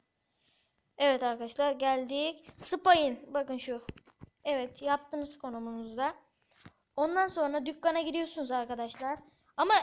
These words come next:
e, bu taktiğin işe yaraması için en az,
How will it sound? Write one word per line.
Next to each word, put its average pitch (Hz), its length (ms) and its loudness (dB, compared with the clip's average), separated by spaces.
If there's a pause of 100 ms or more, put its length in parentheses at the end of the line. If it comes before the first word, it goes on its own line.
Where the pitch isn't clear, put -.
e, 277 300 6
bu 330 80 -4
taktiğin 359 480 2
işe 262 220 -2
yaraması 349 460 4
için 330 400 -2 (520)
en 349 140 6
az, 359 380 2